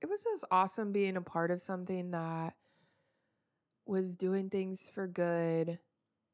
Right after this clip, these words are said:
doing this to make the earth a better place. 'Cause I think really the whole gist of it was, like, out of all the trash that comes from having music festivals and things like that,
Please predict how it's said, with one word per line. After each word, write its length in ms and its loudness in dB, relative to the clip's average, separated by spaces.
doing 340 0
this 400 -4
to 300 0
make 240 0
the 140 -6
earth 240 0
a 40 -4
better 220 2
place. 400 0
'Cause 160 -2
I 100 2
think 280 -6
really 260 2
the 120 0
whole 280 -4
gist 380 -4
of 120 -2
it 120 0
was, 360 0
like, 320 -2
out 180 6
of 160 4
all 360 6
the 140 0
trash 580 0
that 280 0
comes 520 -4
from 640 -4
having 380 -2
music 340 -2
festivals 640 -2
and 140 -4
things 220 -2
like 180 -2
that, 300 -2